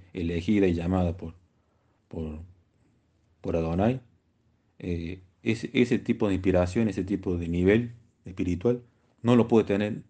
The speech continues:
ninguna otra persona. Por eso esos escritos son únicos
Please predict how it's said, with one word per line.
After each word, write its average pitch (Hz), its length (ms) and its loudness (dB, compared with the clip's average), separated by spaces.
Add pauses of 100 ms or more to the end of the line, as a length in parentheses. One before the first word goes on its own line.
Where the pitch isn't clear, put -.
(320)
ninguna 98 240 -4
otra 92 160 -4
persona. 87 340 -12 (3250)
Por 101 160 6
eso 117 120 2
esos 104 160 0
escritos 95 440 2
son 101 140 -2
únicos 87 460 -4